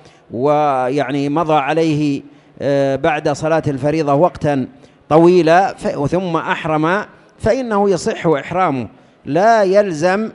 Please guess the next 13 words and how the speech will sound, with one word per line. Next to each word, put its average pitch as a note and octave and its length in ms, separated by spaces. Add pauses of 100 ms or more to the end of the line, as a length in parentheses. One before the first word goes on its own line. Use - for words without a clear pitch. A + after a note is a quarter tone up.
(360)
م-، B2 100
يعني C#3 500
لا F3 180
يلزم F3+ 400
لصحة D#3+ 480
الإحرام F3 540
أن D#3 180
تصلي D#3+ 640 (360)
قبله D#3+ 460
ركعتين، F3 560
لكن G#3 420
هو F3 440 (320)
سنة، D#3+ 460